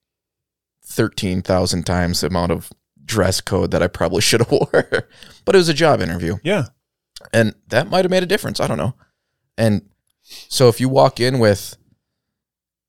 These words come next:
Speaker 1: in an, I don't know.
Speaker 2: Fishnet stockings?
Speaker 1: Yeah, <laughs> fishnet stocking. Like,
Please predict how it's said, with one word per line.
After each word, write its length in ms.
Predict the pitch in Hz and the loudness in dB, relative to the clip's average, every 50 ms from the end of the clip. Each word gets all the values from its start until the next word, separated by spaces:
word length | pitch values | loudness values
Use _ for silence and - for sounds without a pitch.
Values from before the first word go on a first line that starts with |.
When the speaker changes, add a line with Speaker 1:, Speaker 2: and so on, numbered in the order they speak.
| _ _ _ _ _ _ _ _ _ _ _ _ _ _ _ | _ _ _ _ _ _ _ _ _ _ _ _ _ _ _
Speaker 1:
in 120 | 117 104 | -4 -2
an, 140 | 98 92 90 - - _ _ _ _ _ _ | -2 -2 -4 -6 -8 _ _ _ _ _ _
I 80 | - - | -4 -2
don't 140 | 131 117 | 0 0
know. 200 | - 85 85 101 | 0 0 -2 0
Speaker 2:
Fishnet 360 | 110 120 107 - 123 113 107 - | 0 0 0 0 0 -2 -2 0
stockings? 560 | - 120 110 113 - 127 135 147 - - - - | 0 0 0 0 -2 -6 -8 -8 -8 -12 -12 -8
Speaker 1:
Yeah, 140 | 165 214 196 | -8 -8 -6
<laughs> 20 | - | -6
fishnet 560 | - - - - - - - 185 - - - | -4 -4 -2 0 0 0 0 0 -2 0 -2
stocking. 460 | - - - 135 123 - - - 139 | -2 0 0 -2 -2 -2 -6 -4 -4
Like, 180 | 127 117 - | -2 -4 -4